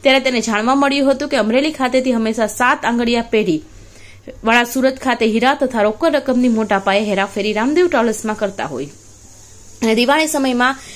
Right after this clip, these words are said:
તેમની પાસે પૈસા પણ વધારે હોવાથી હકીકતથી પોતે પૂર્ણ રીતે વાફેક હતો, તેમજ તે અમરેલીથી સુરત રસ્તાથી પણ પૂર્ણ રીતે વાફેક હતો.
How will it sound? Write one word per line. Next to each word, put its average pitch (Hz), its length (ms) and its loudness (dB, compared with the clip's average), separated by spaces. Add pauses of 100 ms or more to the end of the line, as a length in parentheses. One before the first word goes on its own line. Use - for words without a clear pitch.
(140)
તેમની 285 240 4
પાસે 233 360 0
પૈસા 226 360 -2
પણ 240 200 -2
વધારે 226 320 0
હોવાથી 208 400 0
હકીકતથી 294 520 0
પોતે 214 320 -4
પૂર્ણ 214 300 -2
રીતે 196 260 -4
વાફેક 190 460 -2
હતો, 247 200 0
તેમજ 208 320 0
તે 196 180 -2
અમરેલીથી 269 440 0
સુરત 214 540 -2 (600)
રસ્તાથી 247 480 2
પણ 262 200 0
પૂર્ણ 247 340 2
રીતે 240 220 0
વાફેક 190 420 0
હતો. 262 340 0